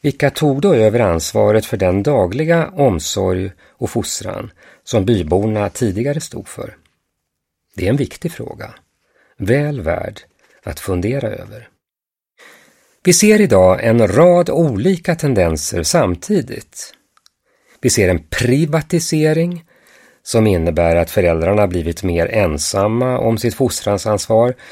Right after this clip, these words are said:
med ett allt glesare nätverk omkring sig.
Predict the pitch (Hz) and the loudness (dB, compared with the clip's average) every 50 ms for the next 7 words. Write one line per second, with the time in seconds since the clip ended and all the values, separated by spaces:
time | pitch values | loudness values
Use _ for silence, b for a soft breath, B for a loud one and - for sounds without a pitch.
0 | B B B B B 107 107 101 - - 117 123 135 135 123 - - - 123 117 | B B B B B 0 2 2 2 0 2 2 2 2 2 -2 -6 -4 0 2
1 | 117 95 85 82 - - 113 107 107 98 95 92 82 76 76 - - - 90 90 | 2 2 2 0 0 0 0 2 2 2 0 0 -2 -4 -6 -8 -8 -6 -4 -4
2 | 85 82 78 _ _ - - - - _ _ _ - 107 90 80 - 98 - - | -4 -6 -8 _ _ -20 -20 -20 -20 _ _ _ -8 -6 -6 -6 -6 -10 -12 -12
3 | - - - - - - - | -12 -12 -12 -14 -14 -18 -20